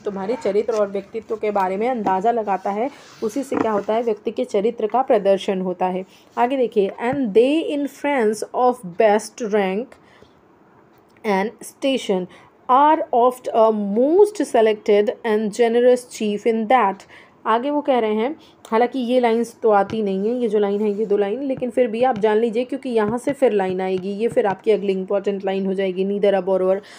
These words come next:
तो दो लाइन क्या छोड़ूं, इसलिए मैं सोच रही हूँ कि आपको इन दोनों लाइंस का भी अर्थ बता देती हूँ। तो अभी उन्होंने क्या कहा कि जो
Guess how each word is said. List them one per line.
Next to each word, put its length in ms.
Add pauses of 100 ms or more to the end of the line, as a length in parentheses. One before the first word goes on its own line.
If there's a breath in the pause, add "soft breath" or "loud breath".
(160 loud breath)
तो 100
दो 160
लाइन 240
क्या 200
छोड़ूं, 300
इसलिए 240
मैं 60
सोच 220
रही 120
हूँ 80
कि 80
आपको 220
इन 100
दोनों 220
लाइंस 340
का 160
भी 120
अर्थ 220
बता 280
देती 280
हूँ। 180 (420 loud breath)
तो 80
अभी 300
उन्होंने 280
क्या 180
कहा 240
कि 120
जो 320